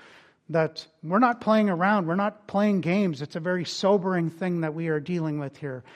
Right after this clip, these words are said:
We are dealing with life and death. We are dealing with heaven and hell. And so there is an eternity at stake every time that we're preaching the gospel and we're coming into the,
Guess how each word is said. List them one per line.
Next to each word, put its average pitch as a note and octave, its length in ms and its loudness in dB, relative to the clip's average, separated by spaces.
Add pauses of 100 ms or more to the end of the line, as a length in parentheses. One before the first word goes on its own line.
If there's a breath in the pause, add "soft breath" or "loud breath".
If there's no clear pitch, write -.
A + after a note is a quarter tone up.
(180 loud breath)
We G3 160 4
are A3 120 8
dealing G3 520 2
with F3 280 0 (220 soft breath)
life E3 320 2
and E3 160 -2
death. D#3 240 2
We F3 160 -4
are F3+ 120 2
dealing G#3+ 420 2
with G3+ 240 2
heaven G3+ 340 0
and E3 160 0
hell. D3+ 400 -2 (540 soft breath)
And C#3+ 160 -8
so D#3 360 0 (320 soft breath)
there E3 360 0 (200 soft breath)
is F3 200 -2
an E3+ 80 0
eternity D#3+ 760 0 (120)
at D#3+ 180 -2
stake F#3+ 460 -6
every D#3 240 -8
time D#3+ 320 -2
that C#3+ 120 -6
we're C#3+ 140 -10
preaching D#3+ 460 -10
the C#3+ 60 -10
gospel D#3+ 460 -4
and C#3 120 -10
we're C#3 80 -12
coming D#3 340 -6
into D3+ 220 -6
the, C3 100 -14